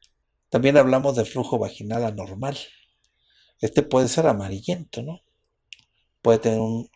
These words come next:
olor bastante fuerte, ¿no? Pestilente, sí, exacto.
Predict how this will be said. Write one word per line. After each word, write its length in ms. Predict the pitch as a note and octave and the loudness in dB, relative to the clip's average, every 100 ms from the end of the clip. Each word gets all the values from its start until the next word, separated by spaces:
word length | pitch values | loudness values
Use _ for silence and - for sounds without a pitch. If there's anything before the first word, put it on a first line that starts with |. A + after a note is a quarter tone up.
| _ | _
olor 300 | _ A2 G#2+ | _ -2 -2
bastante 500 | A2+ G#2 A2 A2+ A2+ | -4 -2 -2 -2 -4
fuerte, 480 | - - G#2+ - - | -6 -2 -2 -2 -12
¿no? 240 | G2 C#3 - _ _ _ _ _ _ _ _ _ _ | -12 -16 -20 _ _ _ _ _ _ _ _ _ _
Pestilente, 640 | A2 - A2+ B2+ F3+ - - | -4 -2 -2 -2 -4 -12 -16
sí, 380 | - C3 - - | -6 -6 -6 -18
exacto. 440 | - G2 - | -6 -6 -6